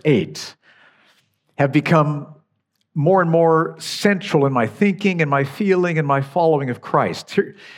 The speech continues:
here's what Paul wrote to the church at Philippi, Philippians chapter three, verse eight.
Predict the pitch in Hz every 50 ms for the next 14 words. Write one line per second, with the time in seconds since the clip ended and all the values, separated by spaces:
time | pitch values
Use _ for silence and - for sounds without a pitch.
0 | - _ - 226 233 202 185 190 196 196 - - 190 185 180 170 147 160 165 156
1 | 151 156 - - - - 165 156 160 156 - - 175 139 113 - - 131 - -
2 | - 156 139 - - 107 87 90 - - 185 180 185 170 156 147 143 139 - -
3 | - _ _ _ _ _ _ _ _ _ _ _ _ _ _ _ _ - - 175
4 | 160 165 165 151 - - - 170 156 147 139 139 131 - - 156 110 85 78 78
5 | - - -